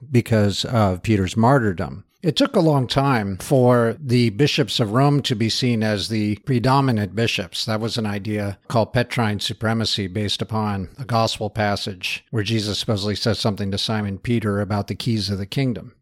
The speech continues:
That was never universally accepted. The inhabitants of the eastern side of the Roman Empire always looked towards the patriarchs of Constantinople as their authority figures instead.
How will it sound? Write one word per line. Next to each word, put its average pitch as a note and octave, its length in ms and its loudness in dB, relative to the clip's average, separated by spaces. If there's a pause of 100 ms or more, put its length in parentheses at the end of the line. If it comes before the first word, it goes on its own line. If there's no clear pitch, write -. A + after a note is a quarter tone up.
(120)
That E3+ 140 4
was D3 180 4
never C3 220 4
universally A#2+ 800 2
accepted. G2 720 -2
The A2 100 -4
inhabitants A2 600 -2
of G#2 100 -4
the G#2+ 80 -6
eastern C#3 420 2
side A2+ 260 2
of G2+ 40 -2
the G#2+ 80 0
Roman G#2+ 340 -2
Empire G#2+ 520 -2
always C3 420 4
looked A2+ 240 -2
towards A2+ 300 0
the G#2+ 80 -6
patriarchs A#2+ 580 -2
of A2 120 -8
Constantinople A2 1000 -2
as G2 160 -6
their A2 180 2
authority G2+ 360 -2
figures F#2+ 480 -8
instead. G2 560 -6